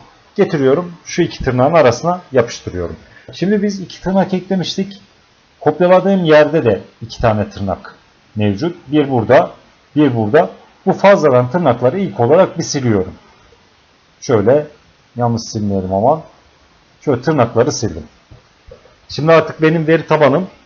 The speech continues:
e, için bağlantı yolumu aldım. Yine, e, slashlarla ilgili hatalar var. O hataları düzeltiriz ama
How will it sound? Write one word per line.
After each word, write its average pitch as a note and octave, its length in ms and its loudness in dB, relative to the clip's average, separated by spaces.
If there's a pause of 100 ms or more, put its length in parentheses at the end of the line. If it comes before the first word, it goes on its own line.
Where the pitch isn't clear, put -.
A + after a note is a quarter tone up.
(520)
e, A#2+ 120 0
için E3 520 -4
bağlantı C#3+ 600 2
yolumu D3 240 2
aldım. C#3+ 420 4 (140)
Yine, C#3+ 400 0 (160)
e, A#2+ 360 4
slashlarla C#3 640 2
ilgili C3+ 220 2
hatalar C3 420 4
var. C#3+ 240 2 (380)
O D3+ 80 4
hataları C#3+ 520 4
düzeltiriz C#3 500 0
ama E3 300 0